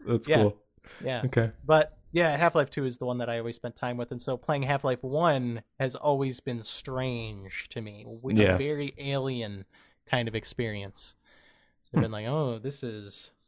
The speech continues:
Speaker 2: different."
Speaker 1: <laughs> Is this a game?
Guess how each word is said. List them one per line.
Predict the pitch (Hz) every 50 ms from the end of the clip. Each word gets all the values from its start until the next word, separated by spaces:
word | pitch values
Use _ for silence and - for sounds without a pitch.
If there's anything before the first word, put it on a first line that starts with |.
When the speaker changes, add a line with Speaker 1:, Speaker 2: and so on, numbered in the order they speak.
| _ _ _ - - - - -
Speaker 2:
different." | - 151 156 - - - 113 98 101 - _ - - - - _ _ _ _ _ _ _ -
Speaker 1:
<laughs> | - - - - - _ - - - - _ _ _ - _ _ -
Is | 110 98
this | 104 107 -
a | 107
game? | 87 - - - 82 87 90 98 120 170 269 311 285 -